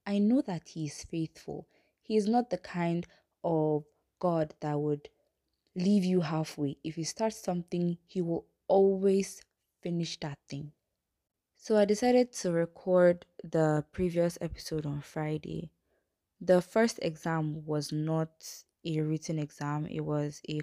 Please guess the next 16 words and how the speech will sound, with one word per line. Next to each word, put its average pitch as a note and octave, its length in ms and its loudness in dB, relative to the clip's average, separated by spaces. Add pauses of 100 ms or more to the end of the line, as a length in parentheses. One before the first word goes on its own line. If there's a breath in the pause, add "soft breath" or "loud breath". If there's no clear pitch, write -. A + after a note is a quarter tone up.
computer-based D#3 840 -8
exam. F3 560 -6 (600)
So - 360 0
all G3+ 240 2
I F3 40 2
had F3 220 -2
to - 80 -10
do D#3+ 160 -4
was D3 420 -4 (120)
practice - 680 -8
two - 280 -10
questions. A3+ 880 -6
Yes, D#3 340 -6
just - 320 -2
two - 160 -6
questions. D#3+ 880 -6